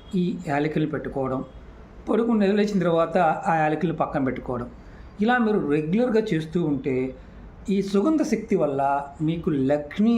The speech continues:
ఆకర్షణ కలుగుతుంది. అంటే మనం నిద్రపోయిన తర్వాత మన శరీరంలో ఉన్న నెగిటివ్లన్నీ కూడా బయటకు వస్తాయి, మంచం మీదనే జరుగుతాయి ఇవన్నీ. అలాంటప్పుడు మనకి తెలియకుండానే కొంత నకారాత్మకతను కూడా మనం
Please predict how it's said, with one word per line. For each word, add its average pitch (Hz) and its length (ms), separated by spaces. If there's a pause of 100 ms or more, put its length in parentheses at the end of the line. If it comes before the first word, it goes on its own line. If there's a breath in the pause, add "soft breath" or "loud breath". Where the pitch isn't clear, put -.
(140)
ఆకర్షణ 180 360
కలుగుతుంది. 139 400
అంటే 190 180 (600 loud breath)
మనం 220 140 (100)
నిద్రపోయిన 233 500 (100)
తర్వాత 131 320 (360)
మన 185 80 (120)
శరీరంలో 220 500
ఉన్న 143 180 (540)
నెగిటివ్లన్నీ 180 560
కూడా 190 160
బయటకు 151 240
వస్తాయి, - 200 (120)
మంచం 165 260
మీదనే 180 260
జరుగుతాయి 170 280
ఇవన్నీ. 127 220 (840 loud breath)
అలాంటప్పుడు 214 520 (1200)
మనకి 208 300 (760)
తెలియకుండానే 254 680 (180)
కొంత 185 180 (260)
నకారాత్మకతను 214 720
కూడా 226 200
మనం 233 120